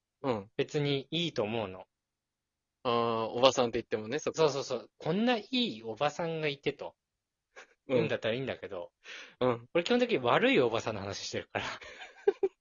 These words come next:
Speaker 1: まあ、ネガティブな話多いよね。
Speaker 2: そうそうそう。こういうおばさんに腹立ちましたっていう話をしてるから。
Speaker 1: そうだね。
Speaker 2: そう、おばさまということで中和してるんだけど、俺の中でね。
Speaker 1: <laughs> いや、なんか逆煽りみたいになってるけど。
Speaker 2: <laughs>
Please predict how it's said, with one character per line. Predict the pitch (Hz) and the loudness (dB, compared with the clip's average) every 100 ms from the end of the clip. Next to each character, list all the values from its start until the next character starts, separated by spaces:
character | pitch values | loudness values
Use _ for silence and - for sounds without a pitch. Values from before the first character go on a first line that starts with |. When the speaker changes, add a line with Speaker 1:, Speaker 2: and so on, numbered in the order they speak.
| _ - - | _ -16 0
Speaker 1:
ま | 170 | 6
あ、 | |
ネ | 160 180 | 8 12
ガ | 185 | 10
テ | - 185 | 10 8
ィ | |
ブ | 156 | 8
な | 175 | 6
話 | 147 147 135 143 | 4 2 0 -2
多 | 131 135 135 | 0 0 0
い | |
よ | 127 | 2
ね。 | 139 - | -2 2
Speaker 2:
そ | |
う | 403 480 285 | 8 12 12
そ | - | 10
う | - | 4
そ | 196 214 | 4 2
う。 | |
こ | 185 190 | 2 4
う | 190 | 6
い | 190 | 6
う | |
お | 170 | 6
ば | 165 180 | 4 0
さ | 190 | 0
ん | |
に | 180 | 0
腹 | 196 | 2
立 | 202 175 | 2 2
ち | 175 | 2
ま | 175 | 0
し | - | 4
た | 226 | 2
っ | 226 | 2
て | _ | _
い | 113 | -2
う | |
話 | 113 110 - | -2 -6 -6
を | |
し | 101 | -8
て | - | -8
る | 104 | -8
か | 95 | -4
ら。 | 98 95 _ _ _ 175 | -6 -6 _ _ _ -10
Speaker 1:
そ | - | 2
う | 151 | 2
だ | 208 | 4
ね。 | 135 185 202 _ _ _ | 0 0 -2 _ _ _
Speaker 2:
そ | - 160 | -4 -2
う、 | 147 | 0
お | 143 | 6
ば | 170 | 6
さ | 175 190 | 8 6
ま | 220 | 6
と | 220 | 8
い | 135 | 6
う | |
こ | 127 | 6
と | 127 120 | 0 0
で | 113 113 95 | 0 -2 -4
中 | - 147 | 2 4
和 | 151 139 | 6 4
し | - | 6
て | 139 | 6
る | 120 | 6
ん | |
だ | 113 | 0
け | - | -6
ど、 | 101 | -4
俺 | 110 | -4
の | 110 110 | -2 -4
中 | - | 8
で | - | 8
ね。 | - | 8
Speaker 1:
<laughs> | 226 208 - | 6 6 4
い | |
や、 | 170 | 0
な | 170 | -2
ん | 160 - _ | -8 -10 _
か | 160 | 0
逆 | - 135 - | 4 2 4
煽 | 220 220 220 | 6 10 10
り | 240 | 8
み | 262 | 2
た | - | 0
い | 156 | 0
に | |
な | 143 | -2
っ | |
て | 131 127 | -4 -8
る | 123 | -8
け | - | -8
ど。 | - _ _ _ _ | -12 _ _ _ _
Speaker 2:
<laughs> | 440 494 302 - 247 220 - | 12 12 12 6 4 4 -2